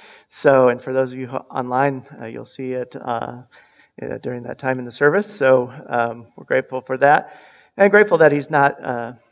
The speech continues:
doing any worse with, with having covid. Um, so far, his family hasn't been di-, diagnosed, uh, with the, uh, with the, uh, virus, so we keep them in our prayers too, and those who,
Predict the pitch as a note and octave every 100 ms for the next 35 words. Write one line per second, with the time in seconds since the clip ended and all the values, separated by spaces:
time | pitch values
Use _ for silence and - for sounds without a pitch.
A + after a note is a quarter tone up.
0 | _ - B2+ D3 C3+ B2+ C#3+ B2+ - C3
1 | A2+ - - - B2 - B2 A#2 A#2+ C#3+
2 | B2 A#2+ - _ _ _ _ B2+ A#2+ A#2
3 | A#2 _ - D#3+ D#3 D3 C#3+ C3+ C3 D#3+
4 | D#3+ D#3+ D3+ C#3+ - C#3 C3+ C3+ - -
5 | C#3+ C3+ C3 C3 C3 - - - B2+ B2+
6 | B2+ _ C3 B2+ B2 - B3+ B2+ B2 C3
7 | _ _ _ _ E3 C3 B2+ - B2 A#2+
8 | - A#2+ A2+ - C3+ C3+ C3+ - C3+ B2
9 | A#2 _ _ _ _ - - - C3+ C3+
10 | B2+ - C3+ C3 B2 - D#3 C#3+ B2 B2
11 | A#2+ B2+ B2